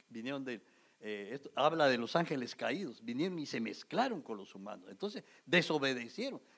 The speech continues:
Dejaron su lugar de honor. Y finalmente, la versión N, eh, internacional,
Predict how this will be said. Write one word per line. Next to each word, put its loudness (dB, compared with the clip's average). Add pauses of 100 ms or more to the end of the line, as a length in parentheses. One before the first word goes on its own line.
Dejaron 4
su 2
lugar 10
de 4
honor. 6 (1200)
Y 2
finalmente, 8 (340)
la 8
versión 0 (320)
N, 2
eh, -2 (100)
internacional, 0